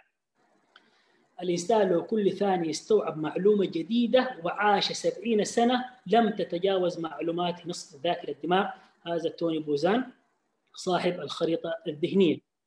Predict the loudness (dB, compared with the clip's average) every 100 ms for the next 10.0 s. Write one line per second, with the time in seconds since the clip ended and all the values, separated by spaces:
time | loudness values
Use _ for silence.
0 | _ _ _ _ _ _ 6 8 8 8
1 | 4 0 -4 -2 -4 0 2 4 2 0
2 | 4 6 6 4 2 0 -2 -2 -4 0
3 | 0 4 6 4 0 -12 _ -2 0 2
4 | 2 2 0 6 6 6 -2 -2 0 2
5 | 2 -2 -8 _ _ _ _ _ _ _
6 | _ -2 0 2 2 2 2 0 0 4
7 | 4 4 -2 -16 _ _ -6 0 2 2
8 | 2 0 -2 -2 -6 -8 -4 -2 -2 -2
9 | -2 2 4 4 4 4 4 4 -6